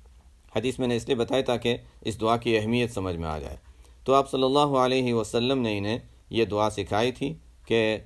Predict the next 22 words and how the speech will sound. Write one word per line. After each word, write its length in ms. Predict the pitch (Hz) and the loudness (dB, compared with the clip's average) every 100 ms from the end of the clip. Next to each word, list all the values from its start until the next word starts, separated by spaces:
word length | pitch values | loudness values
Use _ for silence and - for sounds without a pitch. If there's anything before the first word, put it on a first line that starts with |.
| - - - | -14 -18 0
ہر 100 | 127 | 2
نماز 420 | 120 110 110 117 | 2 2 2 0
کے 120 | - 95 | -2 0
بعد 240 | 104 101 | 0 0
یہ 100 | 95 | -2
دعا 200 | 95 95 | 0 -2
پڑھا 280 | 92 92 98 | -2 -2 -2
کرو، 280 | 120 131 156 - - | 0 0 0 -8 -8
"اللہم 500 | - 107 104 110 113 101 | -2 2 2 2 0 0
اعنی 500 | - 101 127 120 131 156 - - | -2 0 2 2 -2 -4 -14 -4
علی 480 | 107 110 107 92 117 | 0 2 0 0 -4
ذکرک 360 | - 139 147 147 165 - - - | -4 -6 -4 -4 -4 -12 -12 -4
و 80 | 98 | -4
شکرک 520 | - - 127 113 104 113 - - - | -2 -4 -2 -2 -2 -6 -6 -12 -6
و 80 | 95 | -2
حسن 320 | 113 117 98 | -2 -4 -4
عبادتک." 840 | 107 104 87 90 80 80 87 82 - - - - - - - - - - - - - - - - - | -4 -4 -2 -4 -4 -6 -8 -10 -18 -20 -20 -20 -20 -20 -20 -20 -20 -20 -20 -20 -20 -20 -20 -20 -2
اے 140 | 117 | 4
اللہ، 360 | 117 117 120 127 123 - - - - - - | 4 4 4 4 0 -16 -20 -20 -20 -16 -2
میری 200 | 110 110 | 0 2
مدد 320 | 110 131 147 | 2 2 2
فرما 340 | 139 120 104 | 2 2 0